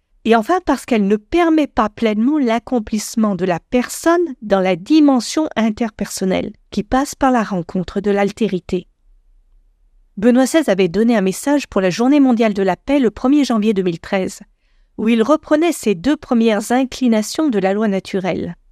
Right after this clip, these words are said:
Voilà ce qu'il disait. « Le chemin de réalisation du bien commun et de la paix est avant tout le respect de la vie humaine, considérée dans la variété de ses aspects, à commencer par sa conception,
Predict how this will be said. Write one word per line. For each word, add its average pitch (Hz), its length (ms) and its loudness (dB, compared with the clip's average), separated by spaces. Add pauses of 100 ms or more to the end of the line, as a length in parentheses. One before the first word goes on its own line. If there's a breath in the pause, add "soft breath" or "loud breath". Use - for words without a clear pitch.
(320)
Voilà 233 160 2
ce - 100 -10
qu'il 202 140 0
disait. « 170 460 -6 (520)
Le 226 180 4
chemin 320 460 2
de 220 140 2
réalisation 269 880 2
du 214 160 0
bien 233 460 2
commun 247 500 2 (100)
et 208 140 0
de 190 120 2
la 185 180 0 (160)
paix 214 280 -2 (300)
est 202 240 -4
avant 254 340 2
tout 277 460 -4
le 190 320 0
respect 254 1000 -2
de 180 180 -2
la 185 220 2
vie 220 360 -4 (160)
humaine, 175 600 -2 (340)
considérée 254 920 0
dans 208 140 0
la 185 140 0
variété 247 720 0
de 214 120 0
ses 185 320 -2
aspects, - 560 -8
à 185 100 -8
commencer 233 460 0
par - 180 -6
sa - 160 -8
conception, 262 800 -2